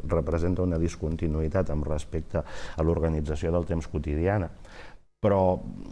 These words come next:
amb l'era aquesta d'internet i de l'oci i dels mitjans de comunicació massius i tot això, el Carnestoltes, per exemple, és el que jo en diria una festa més. Una festa més que vol dir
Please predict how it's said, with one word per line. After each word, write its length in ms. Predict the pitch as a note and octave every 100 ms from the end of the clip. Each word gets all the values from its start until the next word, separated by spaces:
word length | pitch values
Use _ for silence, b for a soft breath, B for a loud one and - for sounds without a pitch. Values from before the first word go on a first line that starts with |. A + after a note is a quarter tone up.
| B - - -
amb 480 | C#2+ F2 F2 F2+ G2
l'era 300 | G2 G2+ G2
aquesta 320 | G#2 - E2+
d'internet 640 | E2+ F2 F2 F#2+ G#2 F#2
i 60 | E2+
de 80 | D#2
l'oci 540 | F2 G#2 - - D#2+
i 40 | D#2+
dels 520 | D2+ D2+ D2+ D2 C#2
mitjans 640 | E2 D#2+ D2+ - F2 F2
de 80 | E2+
comunicació 560 | E2+ F2 E2+ D#2+ - E2+
massius 380 | E2 D#2+ F2 D2+
i 40 | D2+
tot 140 | E2
això, 220 | F#2 G2+ G#2 B B
el 60 | E2
Carnestoltes, 560 | F#2 F2+ F#2 G2+ F#2+ -
per 140 | G#2+
exemple, 400 | G#2 A2 G#2+ B2+ C3+
és 220 | G2+ F#2+
el 480 | F2+ F2+ E2 E2 F2
que 80 | F#2 F2+
jo 80 | F#2
en 60 |
diria 220 | F#2+ G2 A2+
una 120 | A2+
festa 300 | F#2+ - F2
més. 220 | D2 -
Una 160 | F#2+ E2+
festa 240 | G#2+ -
més 140 | G2+ G#2
que 100 | A2
vol 220 | F#2+ F#2
dir 140 | E2+